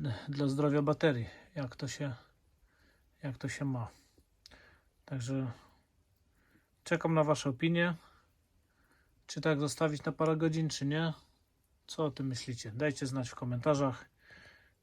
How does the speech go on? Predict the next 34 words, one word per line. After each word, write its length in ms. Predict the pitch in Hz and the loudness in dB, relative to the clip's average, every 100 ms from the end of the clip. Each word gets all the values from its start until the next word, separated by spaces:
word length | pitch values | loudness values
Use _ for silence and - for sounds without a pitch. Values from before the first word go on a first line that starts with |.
| _ - | _ -6
Jak 160 | 143 | -4
wiem, 420 | 120 135 135 135 117 - - - | -2 0 0 -2 -6 -14 -16 -4
można 280 | 143 127 131 | -2 -2 -2
na 120 | 123 | -2
was 220 | 113 - | -4 -4
liczyć. 440 | 135 - 123 - - _ _ - - _ _ - | -6 -4 -8 -8 -16 _ _ -20 -20 _ _ -6
Jest 220 | 143 - | -6 -4
parę 260 | - 131 131 | -4 -2 -2
osób, 260 | 123 123 | -4 -10
które 240 | - 127 123 | -8 -6 -2
zainteresowało 760 | 135 127 120 - 135 135 131 | 0 -2 -6 -10 -4 0 0
się 120 | 117 | -2
tematem. 480 | 120 131 131 123 127 | -4 -2 -2 -2 -2
Bardzo 240 | 139 131 127 | 0 0 -2
wam 220 | 127 117 - - | -2 -4 -8 -8
dziękuję. 540 | 151 147 143 156 151 143 - _ - - - - - - - _ | 0 0 4 6 6 2 -6 _ -20 -20 -20 -20 -20 -20 -20 _
No 100 | 170 | 0
i 80 | 233 | 2
cóż, 320 | 214 160 - | 4 4 2
no, 180 | 131 135 | -2 -2
z-, 180 | 135 - - - _ _ _ _ | -4 -10 -18 -20 _ _ _ _
jedziemy 360 | 139 131 139 143 | 0 2 4 4
na 100 | 135 | 2
tym 180 | 135 139 | 0 0
wózku 340 | 139 - 151 | 0 0 0
razem 380 | 139 123 143 143 | 2 2 2 2
i 140 | 143 - | 0 -4
zobaczymy, 500 | - 160 165 175 156 | -2 2 4 4 2
co 120 | 131 | 2
się 100 | 110 | -2
dalej 220 | 123 120 117 | -2 -2 -2
wydarzy. 440 | 123 131 117 98 - - - - - - - - _ | -2 -2 -2 -6 -14 -20 -20 -18 -20 -20 -20 -20 _
Tak 180 | - 127 | -8 -4
więc 400 | 127 120 - | -4 -4 -8